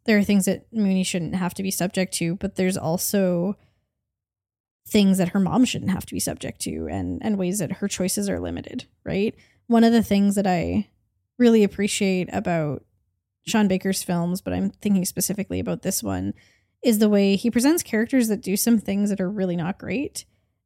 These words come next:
and yet he always presents it not ju-, non-judgmentally. Um, because there is something that happens in this film that I think many people would be unable to look past and see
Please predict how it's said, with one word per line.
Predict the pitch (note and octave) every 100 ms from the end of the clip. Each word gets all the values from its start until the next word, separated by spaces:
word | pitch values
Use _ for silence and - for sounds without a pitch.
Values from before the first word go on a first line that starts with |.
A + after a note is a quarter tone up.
| _
and | A#3
yet | G#3+
he | A#3 -
always | F#3+ F#3+ F#3
presents | G#3 F#3 F#3
it | F#3
not | G3 D3+
ju-, | - - _
non-judgmentally. | A#3 G#3 G3+ F#3+ F#3+ F#3+ - - - _ _ _ _ _ _ _ _ _ _ _ -
Um, | F3
because | G3+ - G#3 -
there | A3 A3
is | A3 G#3 G#3
something | - A#3+ A#3+
that | A#3
happens | G3+ G3+ G#3 G3+
in | G3
this | F#3+ -
film | G3+ F3+ F3+ E3+
that | F3+ F3+ - - - _ _ _ _ _ _ _ -
I |
think | G#3 G3+
many | G3+ F#3+ F#3+
people | - F#3+ - F#3
would | F#3 G3
be | F#3
unable | F#3 F3+ F#3 F3+ F#3
to | G3+
look | F#3 -
past | - - C4+ C4+ - -
and | - G3+ F#3+
see | - F3+ F3+ F3+ F3 G3